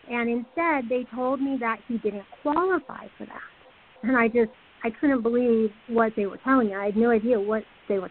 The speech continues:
talking about. They kept saying he just didn't qualify. And I said, "How could he not qualify? I mean, based on those three things that I was just telling you, that he couldn't walk, talk, or was incontinent."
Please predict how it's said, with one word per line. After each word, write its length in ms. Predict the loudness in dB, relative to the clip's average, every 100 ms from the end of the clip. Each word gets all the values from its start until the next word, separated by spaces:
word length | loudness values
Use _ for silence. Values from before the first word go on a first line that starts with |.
| 0
talking 340 | 2 2 0
about. 200 | -4 -8
They 80 | -6
kept 260 | -4 -4 -2
saying 240 | 0 0 -4 -18 -20 -16 -2
he 60 |
just 180 | -2 0 0
didn't 180 | 0
qualify. 460 | 2 2 2 0 -4
And 100 | -6
I 20 |
said, 120 | -8
"How 180 | -2 -2
could 160 | 0 2
he 80 | 4
not 380 | 4 2 0 -2 -8
qualify? 540 | -4 -4 -4 -10 -16 -18
I 60 | -10
mean, 320 | -6 -4 -2
based 320 | -2 -2 -4
on 160 | -8 -6
those 160 | -8 -10
three 200 | -8 -6
things 280 | -4 -4 -4
that 120 | -4 -8
I 120 | -8
was 160 | -8 -6
just 160 | -4 -6 -10 2
telling 280 | 4 6 4
you, 280 | 2 -4 -10 -18 -20 -20 -20 -14 0
that 140 | 2
he 80 | 2
couldn't 320 | 0 -4 -4
walk, 300 | 0 2 2 0
talk, 260 | -6 -4 -6 -10
or 300 | -10 -8 -8
was 160 | -10 -12
incontinent." 800 | -16 -6 -4 -2 -4 -6 -10